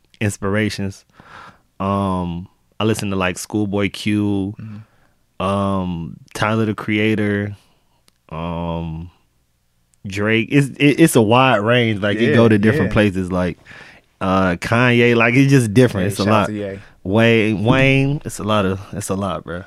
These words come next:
Speaker 1: I
Speaker 2: know
Speaker 1: could
Speaker 2: what,
Speaker 1: go
Speaker 2: man?
Speaker 1: on and on.
Speaker 2: You rap fast, too. I noticed that.
Speaker 1: Yeah.
Speaker 2: You, you was going.
Speaker 1: Yeah.
Speaker 2: I listened like, "Sheesh."
Speaker 1: Yeah, that was, that
Speaker 2: Yeah.
Speaker 1: was, that was
Speaker 2: I fuck with it.
Speaker 1: Yeah.
Speaker 2: That's, like, a different style, man.
Speaker 1: Yeah.
Speaker 2: So it's like, like you said, I was just,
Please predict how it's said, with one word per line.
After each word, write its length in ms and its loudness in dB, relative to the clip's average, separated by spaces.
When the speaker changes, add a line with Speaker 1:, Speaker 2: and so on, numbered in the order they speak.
Speaker 1:
I 80 -6
Speaker 2:
know 20 -4
Speaker 1:
could 100 0
Speaker 2:
what, 60 2
Speaker 1:
go 80 0
Speaker 2:
man? 160 -2
Speaker 1:
on 120 -2
and 100 -4
on. 260 -4
Speaker 2:
You 140 0
rap 260 2
fast, 540 0
too. 140 0
I 80 4
noticed 360 0
that. 140 4
Speaker 1:
Yeah. 380 6
Speaker 2:
You, 180 0
you 40 0
was 140 -2
going. 480 2
Speaker 1:
Yeah. 280 0
Speaker 2:
I 40 2
listened 260 -4
like, 160 -2
"Sheesh." 800 4
Speaker 1:
Yeah, 340 -2
that 140 2
was, 460 0
that 140 2
Speaker 2:
Yeah. 60 4
Speaker 1:
was, 400 -2
that 200 -2
was 260 -2
Speaker 2:
I 100 -10
fuck 320 -16
with 140 -18
it. 120 -20
Speaker 1:
Yeah. 360 -4
Speaker 2:
That's, 220 -2
like, 120 -4
a 60 -12
different 320 -12
style, 360 -8
man. 420 -12
Speaker 1:
Yeah. 300 4
Speaker 2:
So 320 -6
it's 180 -8
like, 160 -2
like 120 -4
you 80 -10
said, 280 -2
I 60 0
was 160 -6
just, 240 -10